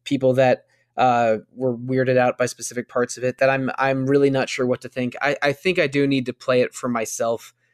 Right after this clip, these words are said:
to form my own opinion. Um, maybe with the Blue Lions route first. I'm not, I'm not really sure, but, uh,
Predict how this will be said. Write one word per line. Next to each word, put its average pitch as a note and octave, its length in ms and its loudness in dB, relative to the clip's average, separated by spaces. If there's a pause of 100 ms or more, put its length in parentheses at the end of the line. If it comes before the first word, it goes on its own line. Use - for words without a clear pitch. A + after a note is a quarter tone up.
(260)
to A2+ 260 -6
form B2+ 280 0
my A#2+ 200 0
own A#2+ 100 -2
opinion. A#2+ 600 -4 (500)
Um, A#2+ 480 -2 (840)
maybe A#2+ 680 -2
with B2+ 160 -2
the B2 80 -8
Blue B2+ 200 0
Lions B2 400 0
route B2 220 0
first. B2+ 380 -2
I'm A2+ 100 -4
not, A2 240 -4
I'm A#2 140 -6
not A#2+ 180 -4
really A2+ 220 -4
sure, A2+ 420 -4 (600)
but, C#3 300 2
uh, C3+ 300 4